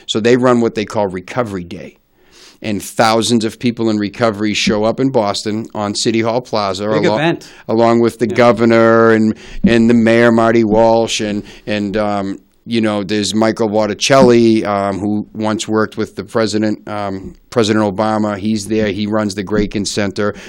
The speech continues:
Speaker 1: And on it goes with all the, um, the big politicians and the big names who support this, along with probably a couple of thousand people in recovery. And then we have a march that goes down from City Hall Plaza to Faneuil Hall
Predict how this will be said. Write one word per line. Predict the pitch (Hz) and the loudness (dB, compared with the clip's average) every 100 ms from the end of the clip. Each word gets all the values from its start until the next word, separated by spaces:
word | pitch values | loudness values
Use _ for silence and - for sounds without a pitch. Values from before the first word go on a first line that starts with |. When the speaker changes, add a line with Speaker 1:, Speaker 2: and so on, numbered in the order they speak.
| - | -4
Speaker 1:
And | 127 | -2
on | 151 151 | 2 4
it | 131 - | 4 2
goes | 123 117 107 | 4 4 2
with | 101 98 | -4 -4
all | 107 104 | -2 -2
the, | 104 101 | -2 -4
um, | 101 98 98 - _ | -4 -4 -8 -14 _
the | 117 | -2
big | 104 117 - | 2 2 2
politicians | 117 107 104 117 107 110 98 | 0 0 0 -2 0 -2 -4
and | 101 | -4
the | |
big | 101 110 101 | -2 -4 -2
names | 107 107 101 | -2 -2 -2
who | 107 | -4
support | - 101 - 107 107 | -6 -6 -2 -2 -2
this, | 110 104 | -2 -2
along | 73 107 101 107 104 | -4 -4 -2 0 -2
with | 104 98 - - _ - - _ _ | -4 -6 -10 -18 _ -20 -20 _ _
probably | - 120 117 | 0 2 0
a | |
couple | 101 117 110 | 0 -4 -2
of | 107 | -4
thousand | - 113 101 101 | -2 -2 -2 -4
people | 123 110 113 | -2 -2 -2
in | 107 | -2
recovery. | 104 101 123 113 110 110 | -4 -2 0 0 0 2
And | 110 | 2
then | 117 117 | 0 0
we | 90 110 | 0 0
have | 104 | 0
a | 104 | -2
march | 101 110 107 101 - - | 0 0 0 -2 -6 -6
that | 107 95 | -8 -10
goes | - 110 98 | -6 -4 -6
down | 104 110 107 110 113 104 - - _ | -4 -2 0 0 -2 -4 -12 -20 _
from | - - 127 117 | -10 0 2 2
City | - 123 107 | 2 0 2
Hall | 110 | 0
Plaza | 101 120 107 101 104 | -2 -2 -2 -4 -8
to | - 123 | -6 -4
Faneuil | 117 120 113 107 104 | -2 0 2 2 0
Hall | 98 104 101 101 | 0 0 0 -2